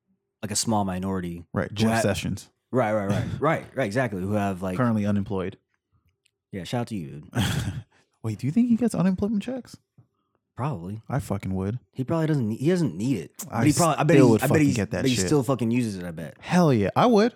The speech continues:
Speaker 1: Yeah.
Speaker 2: Fuck
Speaker 1: <laughs>
Speaker 2: that. They taking that shit out of my check. I'm taking that goddamn
Speaker 1: I wonder
Speaker 2: Right.
Speaker 1: how, I wonder how much, like,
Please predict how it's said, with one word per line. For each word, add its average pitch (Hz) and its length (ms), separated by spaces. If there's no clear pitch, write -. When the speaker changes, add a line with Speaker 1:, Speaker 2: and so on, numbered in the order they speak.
Speaker 1:
Yeah. 101 220
Speaker 2:
Fuck - 580
Speaker 1:
<laughs> - 0
Speaker 2:
that. 95 280
They 139 100
taking 170 220
that 160 160
shit 160 160
out 165 60
of 160 40
my 156 140
check. - 240
I'm 208 100
taking - 240
that - 160
goddamn - 540
Speaker 1:
I - 40
wonder 185 220
Speaker 2:
Right. - 40
Speaker 1:
how, 196 160
I - 60
wonder 175 240
how 151 60
much, 110 240
like, 78 180